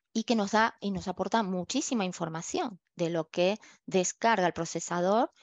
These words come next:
de lo que ha registrado ese procesador. Nos da información sobre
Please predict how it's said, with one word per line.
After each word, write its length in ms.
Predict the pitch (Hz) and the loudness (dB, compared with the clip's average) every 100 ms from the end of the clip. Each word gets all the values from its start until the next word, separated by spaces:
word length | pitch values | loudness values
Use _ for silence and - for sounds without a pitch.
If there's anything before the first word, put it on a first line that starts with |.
| - _ | -20 _
de 200 | 185 196 | 0 2
lo 200 | 196 190 | 4 2
que 140 | 190 | 2
ha 80 | 233 | 0
registrado 840 | 254 233 208 - - 254 185 165 | 0 -8 -8 -6 -2 0 -2 -4
ese 260 | - - - | -10 -12 -12
procesador. 760 | - 165 160 - 165 165 165 _ _ - - - | -12 -12 -12 -8 -8 -8 -10 _ _ -20 -20 -12
Nos 140 | - 170 | -6 -4
da 80 | |
información 760 | 170 - 170 165 175 202 196 165 | -4 -2 -2 0 -2 0 0 0
sobre 540 | - 165 160 151 80 | -6 -4 -4 -4 -6